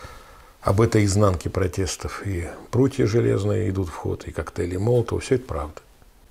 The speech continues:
Но тем не менее. Двести тысяч людей вчера, альтернативный митинг, две тысячи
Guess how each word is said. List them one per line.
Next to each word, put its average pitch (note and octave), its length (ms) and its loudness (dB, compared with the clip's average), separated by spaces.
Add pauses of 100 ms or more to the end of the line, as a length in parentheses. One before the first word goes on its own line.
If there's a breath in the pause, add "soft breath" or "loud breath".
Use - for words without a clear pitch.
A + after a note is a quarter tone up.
(180)
Но A#2 80 4
тем C3+ 180 2
не F#2 100 -2
менее. E2 300 -8 (680)
Двести C#3 440 4
тысяч A#2+ 400 -4
людей F2 280 -2
вчера, F2 280 -2
альтернативный F2 760 -2
митинг, A2 380 -2
две G2+ 140 2
тысячи - 460 -4